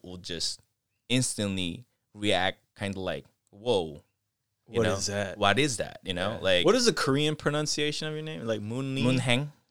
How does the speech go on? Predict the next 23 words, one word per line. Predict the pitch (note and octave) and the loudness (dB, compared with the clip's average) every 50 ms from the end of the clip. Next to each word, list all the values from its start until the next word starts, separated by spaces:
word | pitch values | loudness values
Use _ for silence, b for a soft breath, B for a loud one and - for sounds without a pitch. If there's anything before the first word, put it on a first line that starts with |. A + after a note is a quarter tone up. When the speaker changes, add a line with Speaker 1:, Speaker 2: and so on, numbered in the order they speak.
| _ _ | _ _
Speaker 1:
Moon | - G#2+ A2+ A2+ A2+ | -6 -2 0 0 0
Hang. | A2+ A2 A#2 A2 A#2+ A#2 G#2 | 0 0 0 0 0 0 0
Now, | A2 | 2
my | A2+ A#2 A#2 | 4 6 6
Speaker 2:
Moon | A2+ A#2+ | 6 4
Hang. | B2 | 2
Speaker 1:
full | A#2+ C3+ C3 | -2 0 2
name | C3+ C3 A#2+ A2+ | 4 4 4 4
is | A2 G#2 G2 | 2 2 0
Moon | G2+ G2+ A2 A2 G#2 | 0 2 2 2 2
Hang | G#2 A2+ A2 G#2+ G2+ F#2+ A2 - | 2 0 0 0 -2 -4 -6 -8
Lee. | - G2+ G2+ G2 A2 C#3 D#3 - _ _ _ _ - | -4 -2 0 0 0 -2 -6 -10 _ _ _ _ -20
Speaker 2:
Moon | G#2+ G#2 G2+ | -20 -20 -20
Hang | G2+ G2 G2 F#2+ | -20 -20 -20 -20
Lee. | F#2+ F#2 F#2 F#2 _ _ | -20 -20 -20 _ _ _
Speaker 1:
But | G2+ G2+ G#2+ G#2+ G2+ - - | -4 4 6 6 6 4 0
Hang, | - - - - - D3 C#3 C3+ C#3+ D3+ D#3 E3+ E3 | -6 -10 -8 0 4 6 8 8 8 6 4 0 0
like, | A#2 A#2 G2+ G2 F#2+ - - - | 2 4 4 4 4 2 -2 -2
a | G#2 | 2
lot | A2 A2 A#2+ A#2+ | 4 4 4 4
of | A2+ - | 2 0
people | - B2 A2 - - A#2+ A#2+ A#2+ A#2 A#2+ _ _ - | -2 -2 -2 0 0 0 0 0 -2 -4 _ _ -16
can't | - - C#3 A#2 F#2 E2 | -6 -2 -2 -2 -2 -4